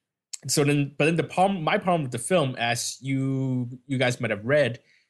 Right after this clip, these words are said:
in my Love H K film review, is that I think the final hour, which promises a lot of action because it almost takes place in real time,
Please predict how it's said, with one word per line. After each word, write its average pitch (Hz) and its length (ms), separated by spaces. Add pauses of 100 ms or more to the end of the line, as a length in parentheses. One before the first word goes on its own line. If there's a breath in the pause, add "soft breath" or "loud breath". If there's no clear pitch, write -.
(100)
in 117 100
my 113 140
Love 120 200
H 123 200
K 113 120
film 180 220
review, 120 240
is 110 80
that 127 160
I 113 120
think 160 340 (160)
the 127 80
final 143 420
hour, 139 320
which 131 300
promises 175 460
a 139 40
lot 131 180
of - 60
action 139 360
because 107 240
it - 40
almost 123 320
takes - 180
place 127 180
in 107 140
real 113 220
time, 113 420